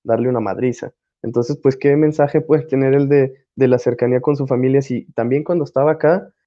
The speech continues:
pues, la relación con su mamá no era la mejor, ¿no? Ni con sus hermanas. Pero parecía que cuando Ulises salía, y es la, la primera escena, cuando lo está chingando que vaya por la coca y que vaya por la coca y no le hace caso,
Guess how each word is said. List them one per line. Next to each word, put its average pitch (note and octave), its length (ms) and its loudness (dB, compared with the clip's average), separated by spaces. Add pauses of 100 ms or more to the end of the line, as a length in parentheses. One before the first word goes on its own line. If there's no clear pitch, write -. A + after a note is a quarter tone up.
pues, B2 200 0
la A#2+ 220 4
relación A#2+ 380 0
con F3+ 160 0
su C#3+ 100 -2
mamá B2+ 300 2
no D3+ 100 4
era C#3+ 100 6
la C3+ 120 2
mejor, G#2+ 440 -2
¿no? C3+ 360 -8
Ni A#2 200 -4
con G#2+ 200 -8
sus - 180 -16
hermanas. A2 500 -4 (220)
Pero F3 520 2 (100)
parecía D3 560 2
que C3+ 580 6
cuando C3 300 2
Ulises C#3+ 340 2
salía, D3 360 4
y C3+ 140 4
es C3+ 160 2
la, D3 280 0
la A#2 180 0
primera B2 320 0
escena, D3+ 380 0 (260)
cuando B2+ 240 0
lo A#2+ 100 2
está A#2+ 220 0
chingando D3+ 400 0
que C3 120 0
vaya B2 220 4
por B2+ 120 -2
la G#2+ 120 0
coca C3+ 280 0
y B2+ 40 2
que A#2 80 -2
vaya B2 220 2
por - 100 -2
la A2 120 0
coca B2 260 -2
y A#2+ 60 -4
no B2 80 -2
le C3 100 2
hace C3 160 -4
caso, C3 380 0